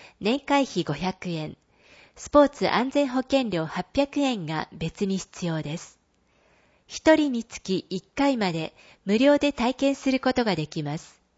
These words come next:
講師は東海学園大学講師の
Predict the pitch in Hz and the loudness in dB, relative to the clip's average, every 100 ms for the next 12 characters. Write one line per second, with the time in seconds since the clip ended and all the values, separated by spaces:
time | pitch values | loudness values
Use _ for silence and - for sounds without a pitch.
0 | _ _ _ _ _ _ - 302 294 - | _ _ _ _ _ _ 4 6 6 4
1 | 220 202 190 - - _ 233 277 285 285 | 2 2 2 -4 -20 _ 2 4 4 2
2 | 277 254 - 254 254 254 254 208 - - | 2 0 0 -2 2 4 4 0 -4 -6
3 | - 226 - 175 165 160 | 0 2 0 -2 -4 -6